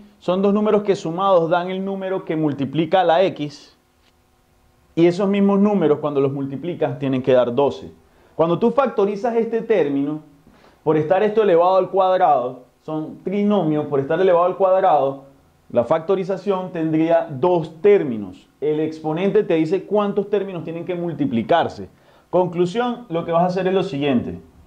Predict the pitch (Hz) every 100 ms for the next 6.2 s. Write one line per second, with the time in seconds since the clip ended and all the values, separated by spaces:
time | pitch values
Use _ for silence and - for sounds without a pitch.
0 | _ _ _ _ _ _ - 135 156 196
1 | 220 220 196 196 226 247 247 240 233 190
2 | 202 226 226 220 208 226 226 190 196 -
3 | - 131 160 160 160 175 214 226 185 175
4 | 196 202 202 208 214 - - _ - 185
5 | 165 165 180 196 190 202 190 185 202 151
6 | 143 139